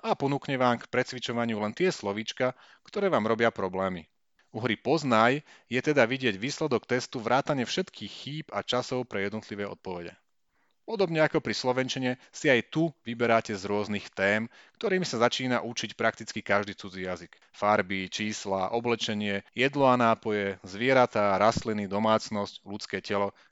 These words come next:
a tak ďalej a tak ďalej. Verím, že ak si na začiatku určite jasné pravidlá a nájdete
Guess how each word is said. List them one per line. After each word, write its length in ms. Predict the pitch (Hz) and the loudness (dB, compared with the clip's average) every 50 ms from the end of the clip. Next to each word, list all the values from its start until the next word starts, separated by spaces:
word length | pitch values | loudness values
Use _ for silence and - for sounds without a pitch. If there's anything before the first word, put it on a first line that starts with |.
| _ - | _ -4
a 80 | 139 | -2
tak 160 | - 101 92 90 | 0 -2 -2 -2
ďalej 240 | 92 92 92 90 | -2 -2 -2 -2
a 80 | 87 87 | -4 -6
tak 160 | - 85 78 | -8 -12 -12
ďalej. 320 | - 90 87 82 82 85 _ _ _ _ _ _ _ _ _ _ _ _ _ _ _ | -8 -8 -6 -6 -8 -12 _ _ _ _ _ _ _ _ _ _ _ _ _ _ _
Verím, 480 | 107 135 185 170 127 123 127 139 139 113 | 4 6 8 8 8 8 6 4 2 0
že 80 | 143 | 2
ak 160 | 117 113 123 | 4 4 2
si 160 | 120 - 143 131 | 2 0 0 0
na 80 | 117 | 2
začiatku 480 | 101 107 120 - - 127 123 - - - | 4 4 2 2 2 0 0 0 -4 -8
určite 400 | 113 110 113 - - 107 - 101 | -8 -8 -6 -6 -8 -6 -6 -2
jasné 400 | 92 101 113 - - 113 95 - | 2 2 2 2 0 -4 -6 -4
pravidlá 560 | 95 87 87 92 101 113 120 131 135 135 - - - - - - _ | -4 -6 -4 -4 -2 0 2 2 2 2 0 -4 -12 -20 -20 -10 _
a 60 | 113 110 | -2 0
nájdete 400 | 113 120 127 131 131 127 - 120 | 4 4 4 4 4 2 0 -2